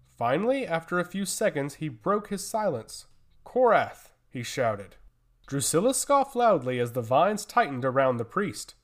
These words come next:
"Korath is miles away. I don't believe you," exclaimed Drusilla as she squeezed her fist tightly. The vines constricted even more, causing the priest's skin to turn a vibrant purple.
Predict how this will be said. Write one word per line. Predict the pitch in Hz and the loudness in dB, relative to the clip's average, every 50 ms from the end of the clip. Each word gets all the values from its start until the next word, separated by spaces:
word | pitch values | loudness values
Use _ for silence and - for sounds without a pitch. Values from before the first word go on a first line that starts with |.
| _ _ _ | _ _ _
"Korath | - - 160 196 233 277 285 254 - | -4 -2 0 2 0 0 -2 -4 -4
is | 285 240 233 | -6 -4 -4
miles | 247 254 254 254 240 226 | -2 -2 0 0 0 -2
away. | 247 226 240 240 214 147 107 107 - _ _ | -2 -2 0 0 0 0 -2 -6 -12 _ _
I | - - 240 | -6 -6 -2
don't | 240 262 277 240 226 | -2 -2 -2 -2 -4
believe | 254 254 247 269 269 226 175 | -6 -6 -4 -4 -4 -4 -4
you," | 156 127 110 | -4 -6 -6
exclaimed | 110 104 - - - - 151 147 143 131 120 | -8 -10 -12 -14 -6 -2 -2 0 0 0 -2
Drusilla | 120 131 123 - - - 139 131 123 113 - - _ _ _ - | -4 -6 -6 -6 -4 -2 0 0 0 -2 -4 -10 _ _ _ -8
as | 135 120 | -8 -8
she | - - 135 | -6 -8 -10
squeezed | - - - 147 139 135 123 - | -10 -6 -2 -2 -2 -2 -2 -2
her | - 139 120 | -4 -6 -6
fist | - - 135 127 - - - | -4 -6 -6 -6 -6 -8 -4
tightly. | - 135 135 113 107 110 107 101 _ _ _ _ _ _ _ _ _ _ _ _ _ | -2 -2 -2 -2 -6 -14 -18 -18 _ _ _ _ _ _ _ _ _ _ _ _ _
The | - 117 | -10 -2
vines | 110 127 139 180 226 247 - | 2 4 4 4 4 0 -2
constricted | - 269 240 - - - - 269 262 - 233 214 | -6 -8 -8 -8 -8 -4 -4 -4 -2 -4 -6 -6
even | 202 214 214 208 202 214 208 | -2 -2 -4 -2 -2 -4 -4
more, | 202 214 226 214 143 113 107 107 - _ _ _ _ _ _ _ _ _ _ _ _ _ | -2 -2 -2 -2 -2 -4 -4 -8 -12 _ _ _ _ _ _ _ _ _ _ _ _ _
causing | - - 147 151 151 202 208 | -4 -2 -2 0 0 0 -2
the | 208 | -4
priest's | 202 - - 233 220 - - | -6 -6 -6 -6 -6 -6 -8
skin | - - - 254 233 190 160 143 - | -10 -6 -2 0 0 0 0 -2 -4
to | - 151 | -6 -8
turn | 143 - - 175 175 170 | -8 -6 -4 -2 0 0
a | 160 | -2
vibrant | 143 123 143 165 202 202 180 170 160 156 | 0 2 2 2 2 2 0 -4 -6 -6
purple. | - - 196 - - 107 - - | -6 -8 -8 -8 -8 -14 -18 -18